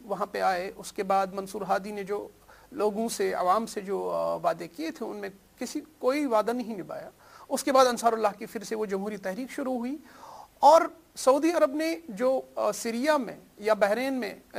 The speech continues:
خاص کر سیریا میں اور ایجپٹ میں جو، آ، بالواسطہ، انڈائریکٹلی جو intervene کیا تھا، یہاں پہ تو direct ملٹری intervention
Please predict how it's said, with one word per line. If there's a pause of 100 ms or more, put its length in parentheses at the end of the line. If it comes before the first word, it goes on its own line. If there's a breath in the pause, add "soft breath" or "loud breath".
(140)
خاص
کر
سیریا
میں (200)
اور
ایجپٹ
میں
جو، (440 soft breath)
آ،
بالواسطہ،
انڈائریکٹلی
جو
intervene
کیا
تھا،
یہاں
پہ
تو (200)
direct
ملٹری
intervention